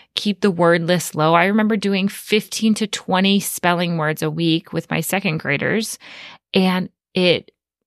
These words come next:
either the students already knew them before they did that or they didn't. And they really didn't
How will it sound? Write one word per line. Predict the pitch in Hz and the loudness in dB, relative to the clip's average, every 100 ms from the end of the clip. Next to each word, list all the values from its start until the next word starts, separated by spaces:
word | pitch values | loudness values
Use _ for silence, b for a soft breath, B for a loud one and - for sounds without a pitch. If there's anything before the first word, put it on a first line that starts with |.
| _ _ | _ _
either | 220 247 254 | 2 6 6
the | 233 | 4
students | 220 - 277 294 - | 0 -2 -4 -2 2
already | 185 202 233 | 4 4 0
knew | 190 170 | 0 0
them | 208 247 | -2 -2
before | 214 - 160 160 170 | -4 -6 -2 -2 -2
they | 170 | -2
did | 156 143 | -4 -2
that | 214 277 302 - | -2 0 -2 -4
or | - 208 | 2 4
they | 214 208 | 4 2
didn't. | 170 156 - - | 0 -4 -10 -6
And | 175 175 | -2 -2
they | 170 | -4
really | 151 185 196 | -4 0 0
didn't | 185 170 175 - | 0 -2 -4 -6